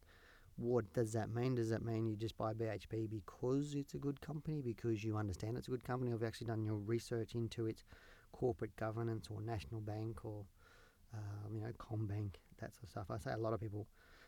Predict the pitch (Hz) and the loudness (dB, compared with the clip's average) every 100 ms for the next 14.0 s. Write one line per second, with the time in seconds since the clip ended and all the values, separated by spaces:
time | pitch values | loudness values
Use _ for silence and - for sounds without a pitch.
0 | - 170 165 143 135 127 123 120 117 113 | -2 4 6 6 2 4 4 2 2 0
1 | 113 113 104 104 107 - 113 110 - 113 | 0 0 0 0 -4 0 0 0 -2 -4
2 | 110 - 110 110 - 110 104 113 101 110 | -2 -2 -2 -4 -4 -6 -4 -4 -2 -2
3 | 107 104 - 107 98 104 104 98 - 90 | 0 -2 -2 -4 -4 -4 -6 -8 -12 -12
4 | - 120 - 107 - 107 107 - - - | -12 -10 -8 -8 -6 -6 -6 -10 -20 -20
5 | - 123 107 - 131 - 104 104 98 101 | -2 0 0 0 -2 0 -2 0 -2 -4
6 | - 101 101 113 113 98 - - 110 104 | -8 -4 -4 -2 -2 -4 -4 -2 -2 -2
7 | 101 - 110 - - 110 110 117 113 110 | -4 -4 -4 -4 -4 -4 0 0 0 -2
8 | 104 113 - - - - - - 117 98 | -2 -6 -6 -18 -20 -20 -12 0 0 2
9 | 107 - 110 107 101 - - 107 - 110 | -4 -2 -4 -2 -4 -8 -10 -10 -6 -6
10 | - - 117 110 107 143 156 165 196 120 | -6 -2 -2 0 0 4 6 8 8 8
11 | 113 117 120 120 110 113 101 110 107 101 | 4 0 2 0 -2 -4 -2 -2 -2 -4
12 | - 110 110 113 104 104 104 101 104 110 | -4 -4 -4 -4 -2 -2 -2 -4 -4 -4
13 | 104 98 - 104 117 - 104 123 131 | -4 -4 -4 -6 -6 -6 -2 -2 -2